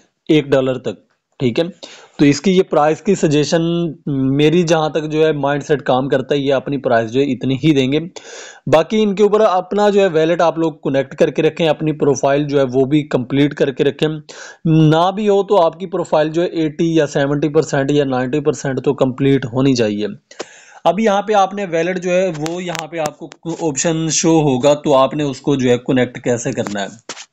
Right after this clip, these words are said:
सबसे पहले यहाँ पे एक और आपने चीज़ देख रही, देख लेनी है। यहाँ पे जो है क्लिक करने के बाद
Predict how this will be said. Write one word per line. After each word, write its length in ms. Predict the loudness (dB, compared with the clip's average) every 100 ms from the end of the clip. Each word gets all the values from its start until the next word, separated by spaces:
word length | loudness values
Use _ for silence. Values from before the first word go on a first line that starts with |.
| _ _ _ _ -20 -18 -20 -20 -20 -2
सबसे 260 | 0 0 0
पहले 260 | 2 0
यहाँ 240 | 0 0 0
पे 160 | -2
एक 120 | -4 -2
और 160 | 2
आपने 320 | 4 2 -2 -6
चीज़ 280 | -4 -4
देख 180 | -4 -4
रही, 280 | -2 -2 -2 -4
देख 240 | -4 -2
लेनी 220 | 0 0 2
है। 80 |
यहाँ 260 | 2 4 2
पे 200 | 0 -2
जो 120 | 0
है 100 | -2
क्लिक 300 | 0 0 0
करने 240 | 0 -2 -2
के 140 | 0 0
बाद 320 | 0 -2